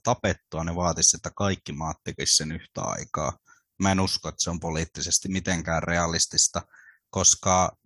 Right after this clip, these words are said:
aina löytyy jostakin joku valtio, joka haistaa siinä tilaisuuden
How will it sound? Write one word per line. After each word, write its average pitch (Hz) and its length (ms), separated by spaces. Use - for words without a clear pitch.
aina 113 520
löytyy 92 480
jostakin 92 680
joku 101 260
valtio, 92 440
joka 85 240
haistaa 87 560
siinä 87 300
tilaisuuden 85 760